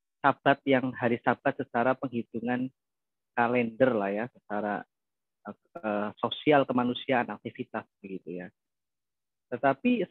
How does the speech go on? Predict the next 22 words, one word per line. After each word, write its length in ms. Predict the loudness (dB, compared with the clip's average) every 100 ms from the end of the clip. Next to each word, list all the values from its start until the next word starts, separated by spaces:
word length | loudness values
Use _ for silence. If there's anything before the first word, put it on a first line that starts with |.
| 4
Sabat 480 | 4 4 2 2
itu 240 | 0 2 0
ketika 400 | 0 -6 -2 -2
diperingati 480 | -2 -2 -2 -4 -6
sebagai 480 | -8 -4 -2 -2 -4 -8 _ -2
memperingati 640 | 0 2 0 0 -4 -12 -6
keluarnya 560 | 0 2 4 2 2 -2 _
bangsa 240 | -6 -2
Israel 560 | -2 0 2 2 2 0
dari 240 | -2 -4
tanah 320 | -4 -2 -2 -4
perbudakan, 560 | -8 -2 -2 0 -2
kira-kira 240 | -4 -8 -10
seperti 480 | _ _ -8 -8
itu. 160 | -8 -18 -20 _ _ _ _ _ _ _ 2
Hari 240 | 4 6
kebangkitan 560 | 2 2 2 2 0 4
Yesus 240 | 4 2 -6
itu 160 | -6 -6
pun 240 | -4 -2
dianggap 400 | -2 0 -4 -6
sebagai 600 | -6 -6 -4 -4 -4 -6